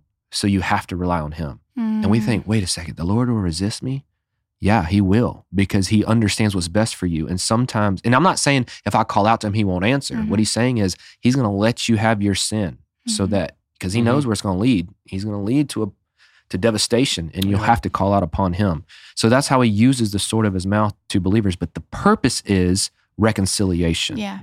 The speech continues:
Speaker 1: He, he wants you to understand, um, how much we truly desire him.
Speaker 2: Yeah.
Speaker 1: Uh, another pastor said, he went to Hosea. He said, um,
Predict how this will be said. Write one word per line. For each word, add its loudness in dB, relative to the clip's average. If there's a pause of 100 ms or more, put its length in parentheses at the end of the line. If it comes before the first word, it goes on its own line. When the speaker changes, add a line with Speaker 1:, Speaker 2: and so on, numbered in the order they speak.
Speaker 1:
He, -6
he 0
wants 0
you 4
to -2
understand, 0 (600)
um, 0 (720)
how 2
much 2
we 2
truly 0
desire 0
him. -4 (100)
Speaker 2:
Yeah. -8 (100)
Speaker 1:
Uh, 2
another 2
pastor -2
said, -4
he -2 (200)
went -4
to -4
Hosea. -2
He -4
said, -4 (840)
um, 0